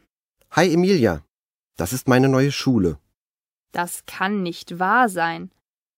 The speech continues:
Speaker 2: Ich gehe auch in diese Schule. In welche Klasse gehst du?
Speaker 1: In die sieben C.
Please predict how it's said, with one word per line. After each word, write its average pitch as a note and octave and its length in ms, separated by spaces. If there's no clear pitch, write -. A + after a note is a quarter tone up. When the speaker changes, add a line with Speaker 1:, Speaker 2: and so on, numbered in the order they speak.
Speaker 2:
Ich B3 220
gehe C4+ 340
auch C#4+ 260
in D#4 140
diese G3 260
Schule. F#3+ 520
In D4 180
welche B3 300
Klasse F#3 460
gehst - 340
du? D4+ 160
Speaker 1:
In A#2 140
die G2 100
sieben G#2 460
C. G2+ 380